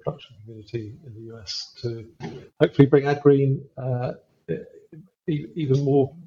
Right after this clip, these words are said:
give it even more presence in the U S market and help the U S market on this journey.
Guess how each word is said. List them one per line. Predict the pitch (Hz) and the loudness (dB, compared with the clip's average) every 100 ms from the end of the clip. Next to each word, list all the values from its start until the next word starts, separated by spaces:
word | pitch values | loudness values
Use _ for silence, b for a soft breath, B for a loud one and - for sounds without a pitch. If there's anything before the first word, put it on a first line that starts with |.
| _ | _
give | 143 | 4
it | 131 | 4
even | 135 123 | -2 -6
more | 117 | -10
presence | - 117 117 151 123 | -2 -2 -2 -16 -20
in | |
the | 113 | -20
U | 117 | -18
S | 107 117 | -16 -12
market | 110 - 160 | -12 -10 -12
and | 120 | -10
help | 117 | -12
the | 139 | -8
U | 117 | -8
S | 117 | -6
market | 123 120 - - | -4 -6 -8 -16
on | 117 | -16
this | 110 | -14
journey. | - 117 127 | 4 4 4